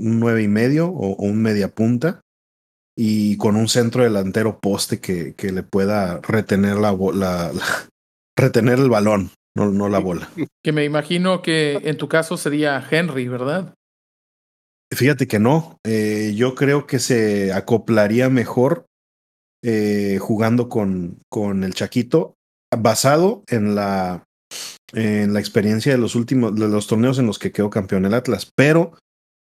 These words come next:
Speaker 1: eh, antes de que se les-, lesionara Henry, antes de la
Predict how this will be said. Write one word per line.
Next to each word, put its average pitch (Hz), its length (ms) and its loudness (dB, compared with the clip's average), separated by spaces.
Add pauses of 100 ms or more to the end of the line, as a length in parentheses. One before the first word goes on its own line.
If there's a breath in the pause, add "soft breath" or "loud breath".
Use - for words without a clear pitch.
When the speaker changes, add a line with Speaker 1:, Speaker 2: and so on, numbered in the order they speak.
(320)
Speaker 1:
eh, 113 220 2
antes 139 260 2
de 135 100 2
que 117 100 -2
se 120 100 -2
les-, 110 240 -2
lesionara 113 560 0
Henry, 127 320 2
antes 135 300 0
de 117 80 0
la 92 420 -2